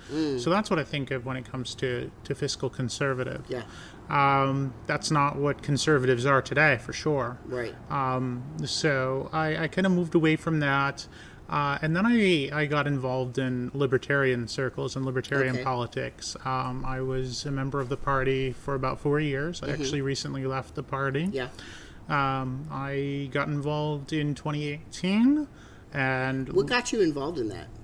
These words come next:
Speaker 2: Yeah, it was, it was kind of weird. Um, I, I s-, I guess I started seeing libertarian, um,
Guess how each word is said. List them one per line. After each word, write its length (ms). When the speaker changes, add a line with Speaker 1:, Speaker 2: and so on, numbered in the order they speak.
Speaker 2:
Yeah, 220
it 160
was, 300
it 100
was 140
kind 160
of 280
weird. 480
Um, 720
I, 180
I 60
s-, 240
I 100
guess 260
I 100
started 460
seeing 500
libertarian, 1000
um, 580